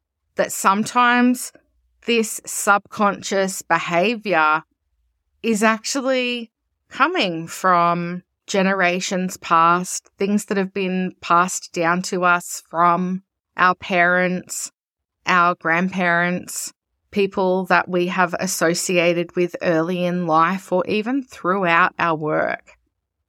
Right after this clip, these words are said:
Somebody having an unconscious bias does not necessarily mean that they're a bad person. In fact, I would challenge you that most of us, in fact,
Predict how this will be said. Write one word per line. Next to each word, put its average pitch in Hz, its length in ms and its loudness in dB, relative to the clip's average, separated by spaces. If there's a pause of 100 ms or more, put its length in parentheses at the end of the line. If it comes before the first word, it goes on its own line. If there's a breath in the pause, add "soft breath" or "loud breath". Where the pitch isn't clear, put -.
(100)
Somebody 294 460 2
having 190 420 0
an 180 120 0
unconscious 175 800 -2
bias 156 580 0
does 175 200 -2
not 190 460 0
necessarily 208 1040 0
mean 175 520 -2
that - 180 -2
they're 175 180 0
a 170 60 0
bad 160 500 2
person. 143 600 -6
In 180 160 -6
fact, 196 480 0
I 190 140 0
would 190 180 -4
challenge 220 560 0
you 165 240 0
that 165 300 2 (300)
most 185 400 0
of 196 120 -6
us, 170 440 -2 (560)
in 175 180 -6
fact, - 520 -4